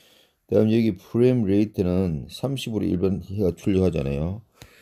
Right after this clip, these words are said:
그리고 출력하면 최하단에 여기 보세요. 이 부분을 보세요. 보시면은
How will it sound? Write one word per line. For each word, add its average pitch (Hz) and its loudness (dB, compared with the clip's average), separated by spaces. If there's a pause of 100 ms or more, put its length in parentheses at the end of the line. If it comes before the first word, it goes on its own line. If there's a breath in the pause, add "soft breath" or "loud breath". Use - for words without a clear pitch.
(320 soft breath)
그리고 135 2
출력하면 120 2
최하단에 123 2
여기 107 2
보세요. 80 0 (440)
이 113 0
부분을 117 2
보세요. 82 0 (840)
보시면은 107 0